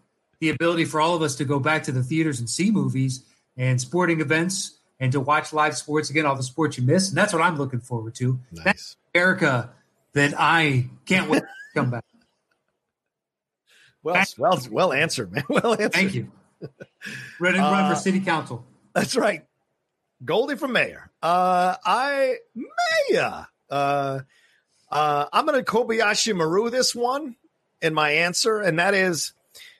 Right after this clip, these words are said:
Speaker 2: if both ex-, still exist,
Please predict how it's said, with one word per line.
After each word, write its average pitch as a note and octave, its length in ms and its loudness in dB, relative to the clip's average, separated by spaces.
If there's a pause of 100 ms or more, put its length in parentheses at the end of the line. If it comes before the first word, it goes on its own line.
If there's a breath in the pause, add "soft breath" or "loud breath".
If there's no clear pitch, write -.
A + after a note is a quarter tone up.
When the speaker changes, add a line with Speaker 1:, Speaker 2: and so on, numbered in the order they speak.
(260 loud breath)
Speaker 2:
if G3+ 340 -2 (220)
both C4+ 440 -2
ex-, G#3+ 180 0
still C#4+ 340 0
exist, F3 1000 -4